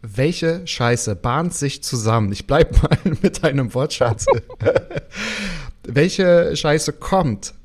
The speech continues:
wenn man in Amerika von der Polizei angehalten wird? Deine Frage lese ich vor. <laughs> Und man hält mit dem Wohnmobil nicht am Stoppschild, sondern man fährt weiter. Was passiert?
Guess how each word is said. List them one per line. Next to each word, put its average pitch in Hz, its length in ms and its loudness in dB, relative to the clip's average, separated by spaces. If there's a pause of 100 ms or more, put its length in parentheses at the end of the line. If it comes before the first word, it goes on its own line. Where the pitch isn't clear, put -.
wenn 131 260 0
man 110 260 -2
in 117 160 -4
Amerika 120 840 -2
von 117 220 -4
der 113 80 -2
Polizei 110 480 -2
angehalten 107 580 -4
wird? - 380 -12
Deine 117 220 -6
Frage 98 280 -4
lese 92 200 -8
ich - 100 -18
vor. - 160 -8 (300)
<laughs> - 320 -16
Und 139 320 -2
man 131 140 0
hält 143 160 2
mit 143 120 -2
dem 127 180 -2
Wohnmobil 135 520 -2
nicht 123 340 -2
am - 120 -6
Stoppschild, - 480 -6
sondern 110 220 -6
man 98 160 -4
fährt 107 520 -8
weiter. 98 580 -8
Was 131 220 -4
passiert? 113 480 -8